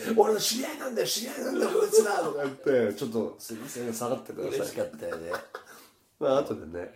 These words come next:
Speaker 2: ね。
Speaker 1: あの、後で飲んだけどね。
Speaker 2: だってあんなさ、ブラジル人ばっかりのとこでさ、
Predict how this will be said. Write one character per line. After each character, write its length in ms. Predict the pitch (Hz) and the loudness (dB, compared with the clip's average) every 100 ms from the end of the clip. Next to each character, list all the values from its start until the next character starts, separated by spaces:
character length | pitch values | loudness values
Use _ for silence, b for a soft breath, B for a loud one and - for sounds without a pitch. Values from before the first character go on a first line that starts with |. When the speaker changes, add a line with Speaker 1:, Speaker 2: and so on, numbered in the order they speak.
| 104 | -16
Speaker 2:
ね。 260 | 107 113 113 | -10 -8 -6
Speaker 1:
あ 100 | 104 | -6
の、 360 | 90 92 92 104 | -4 -4 -4 -6
後 200 | - 85 | -8 -8
で 40 | |
飲 140 | 92 | -8
ん 20 | 90 | -8
だ 80 | 80 | -10
け 60 | |
ど 160 | - 64 | -12 -18
ね。 260 | 71 73 - | -16 -16 -18
Speaker 2:
だ 80 | - | -20
っ 20 | _ | _
て 80 | - | -8
あ 120 | 92 | -6
ん 60 | 110 | -6
な 80 | 104 | -8
さ、 240 | 117 104 82 | -6 -6 -6
ブ 80 | 90 | -8
ラ 120 | 107 | -8
ジ 100 | 107 | -8
ル 60 | |
人 180 | 104 90 | -8 -8
ば 100 | 87 | -8
っ 40 | 85 | -8
か 100 | 101 | -8
り 60 | |
の 60 | - | -10
と 100 | - | -16
こ 60 | 101 | -20
で 80 | |
さ、 260 | - 110 - | -18 -14 -14